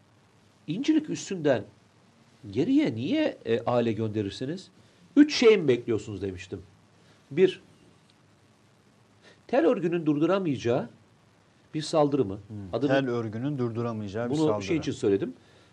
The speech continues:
Speaker 1: E, adını bir panik olmasın diye bu şey,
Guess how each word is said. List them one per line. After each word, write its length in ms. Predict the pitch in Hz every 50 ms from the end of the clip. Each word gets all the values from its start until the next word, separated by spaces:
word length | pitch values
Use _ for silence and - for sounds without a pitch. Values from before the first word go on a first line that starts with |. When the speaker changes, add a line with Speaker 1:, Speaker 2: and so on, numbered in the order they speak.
| _ _ -
Speaker 1:
E, 280 | 110 110 107 104 104 - - - _ _ - -
adını 360 | 127 123 143 143 143 135 135 - - - - -
bir 200 | 117 127 135 131
panik 320 | 131 - 135 139 139 139
olmasın 360 | 156 156 139 120 107 - 139 147
diye 160 | 185 190 175
bu 140 | 190 175 -
şey, 320 | - - 160 160 156 156